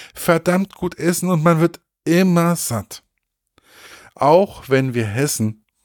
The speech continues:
manchmal vielleicht etwas stoffelig daherkommen, so haben die meisten doch das Herz am rechten Fleck. Jetzt komme ich dann doch zu meinem Fazit.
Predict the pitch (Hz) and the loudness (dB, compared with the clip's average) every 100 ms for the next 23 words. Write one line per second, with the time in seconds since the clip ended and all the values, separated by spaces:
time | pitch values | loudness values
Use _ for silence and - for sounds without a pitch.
0 | _ 131 104 135 - 113 101 98 - - | _ -8 -4 -2 -2 -2 -2 -2 -8 -4
1 | 101 95 95 - - - - - - - | -2 -2 -4 -12 -20 -20 -20 -20 -14 -4
2 | 160 - 107 - - - - 123 117 117 | -2 0 -2 -2 -8 -10 0 0 2 0
3 | 107 120 107 117 143 - 90 101 117 - | 2 0 0 2 0 -2 -2 -2 -6 -12
4 | - - - - - 165 175 170 135 104 | -20 -20 -16 -8 -4 0 0 0 2 2
5 | 117 - - 117 110 98 - - 92 85 | 2 0 -4 -2 -2 -2 -4 -6 -6 -8
6 | 92 98 85 - 92 - - - - _ | -6 -6 -6 -10 -14 -12 -14 -16 -20 _
7 | _ _ _ _ _ _ - - - - | _ _ _ _ _ _ -20 -20 -20 -20
8 | - - 117 - - 165 107 92 - 92 | -8 -4 -4 -2 0 0 0 -2 -4 -4
9 | 101 101 - 87 - - _ _ - 107 | -4 -6 -4 -6 -6 -20 _ _ -6 -2
10 | 90 101 110 - 78 80 - - - | 0 -2 -4 -10 -10 -12 -14 -16 -20